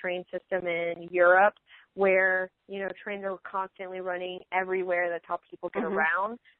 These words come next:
Speaker 1: They, they
Speaker 2: Yeah.
Speaker 1: don't get around that way in Ireland. So, um,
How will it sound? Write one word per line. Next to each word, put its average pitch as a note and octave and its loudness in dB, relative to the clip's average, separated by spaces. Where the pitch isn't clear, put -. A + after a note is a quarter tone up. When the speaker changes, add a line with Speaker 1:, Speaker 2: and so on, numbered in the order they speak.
Speaker 1:
They, G3+ 2
they G3 2
Speaker 2:
Yeah. F3 0
Speaker 1:
don't F3+ 0
get F3 -2
around D3+ -2
that C3+ 2
way C3 -4
in D#3+ -12
Ireland. - -10
So, G3 4
um, F3 -4